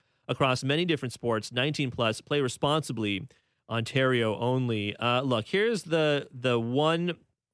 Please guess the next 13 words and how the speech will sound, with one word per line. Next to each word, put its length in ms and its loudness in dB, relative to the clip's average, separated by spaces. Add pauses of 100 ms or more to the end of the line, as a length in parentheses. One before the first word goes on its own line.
(100)
or 100 -2
one 360 2
of 380 2
the 60 0
silver 300 2
linings 340 2
of 80 -2
tonight. 340 0 (520)
The 100 -2
Yankees 480 2
did 160 -2
not 240 0
play, 440 0